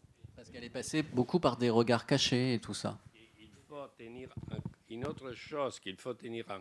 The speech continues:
Speaker 2: compte aussi, que l'Italie, c'est un pays très mythique. Disons, dans les, disons, dans toutes les images, pour un Italien,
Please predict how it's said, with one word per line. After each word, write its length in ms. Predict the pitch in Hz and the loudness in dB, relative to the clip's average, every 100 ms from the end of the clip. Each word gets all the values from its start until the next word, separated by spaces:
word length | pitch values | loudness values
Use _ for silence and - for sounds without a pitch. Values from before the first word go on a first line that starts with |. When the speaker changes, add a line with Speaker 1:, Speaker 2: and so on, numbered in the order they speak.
| - | -8
Speaker 2:
compte 460 | - 151 185 - 170 165 - - - | -4 -4 -4 -6 -8 -8 -12 -18 -12
aussi, 540 | 110 - - 175 170 _ _ - | -8 -6 -4 -4 -6 _ _ -12
que 80 | 101 | -10
l'Italie, 640 | 98 92 104 104 147 170 _ _ _ - | -10 -6 -6 -4 -6 -6 _ _ _ -12
c'est 340 | - 117 107 | -2 -2 2
un 140 | 107 | 0
pays 420 | 101 104 107 143 - _ | 0 -2 -2 -4 -6 _
très 320 | 98 127 175 | -2 6 6
mythique. 680 | 165 123 - 92 85 _ - 92 - _ _ - _ | 6 2 -4 -12 -12 _ -10 -10 -10 _ _ -20 _
Disons, 340 | 98 101 - 101 - _ | -12 -8 -4 -4 -6 _
dans 300 | 90 98 110 | -2 2 4
les, 1080 | 104 104 101 98 98 95 92 95 92 92 87 - _ 87 | 4 2 2 0 0 -2 -2 -2 -2 -4 -8 -12 _ -16
disons, 500 | 90 95 98 113 95 | -10 -8 -6 -6 -6
dans 320 | 104 110 110 98 _ | -2 0 0 -4 _
toutes 280 | 165 170 156 | 6 8 8
les 300 | 123 107 - | 4 0 -2
images, 720 | 101 110 147 165 143 - 139 143 135 - _ | 0 4 4 4 -2 -6 -4 -4 -6 -16 _
pour 160 | 110 117 | -2 0
un 160 | 120 | 2
Italien, 760 | 107 101 98 95 101 131 160 | 0 -4 -4 -4 -2 0 0